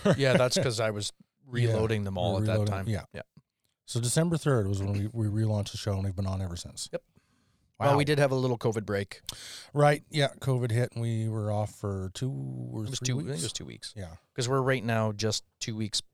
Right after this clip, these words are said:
Speaker 2: up, leading up to the third or fourth, right?
Speaker 1: Yes.
Speaker 2: 'Cause as of today, good listeners, it is the nineteenth of November.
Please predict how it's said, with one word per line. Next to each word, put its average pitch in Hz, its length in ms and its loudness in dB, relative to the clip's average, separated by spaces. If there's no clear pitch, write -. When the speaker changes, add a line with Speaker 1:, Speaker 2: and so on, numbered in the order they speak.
Speaker 2:
up, 92 160 -2
leading 107 320 -6
up - 140 -8
to - 100 -8
the 98 260 -8
third 98 320 -10
or - 40 -16
fourth, 85 320 -12
right? 107 140 -8
Speaker 1:
Yes. - 600 -8
Speaker 2:
'Cause 110 120 -6
as 107 160 0
of 104 100 -8
today, 107 640 -4
good 104 140 -8
listeners, 110 400 -8
it 104 100 -8
is 95 160 -8
the 101 100 -8
nineteenth - 720 -8
of 104 160 -12
November. - 440 -10